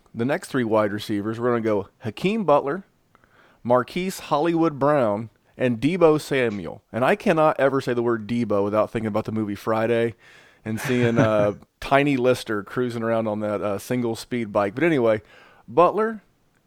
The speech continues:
Speaker 1: and Brown and Samuel, break those three down for us.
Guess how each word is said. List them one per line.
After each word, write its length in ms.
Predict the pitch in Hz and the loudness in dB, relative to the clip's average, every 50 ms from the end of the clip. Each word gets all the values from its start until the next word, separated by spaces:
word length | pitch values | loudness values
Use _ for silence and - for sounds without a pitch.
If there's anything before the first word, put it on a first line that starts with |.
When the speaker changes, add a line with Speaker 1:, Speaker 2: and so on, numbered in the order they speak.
| _ - | _ -4
Speaker 1:
and 480 | 113 117 120 117 117 117 113 113 110 | -2 0 0 0 0 0 -2 -2 -2
Brown 480 | 110 123 139 139 139 156 170 170 170 - | 2 2 2 2 2 2 2 0 0 0
and 180 | - 123 123 117 | 0 -2 -2 0
Samuel, 440 | - 135 123 117 110 107 101 95 101 | 0 0 0 2 2 0 0 -2 0
break 260 | 101 127 135 139 - | 0 0 0 2 2
those 240 | 139 131 135 127 - | 2 2 2 2 -2
three 140 | - 120 113 | -4 -4 -2
down 240 | 104 98 92 92 | -2 -2 -2 -4
for 180 | - 87 82 - | -6 -10 -12 -12
us. 140 | - - - | -12 -16 -20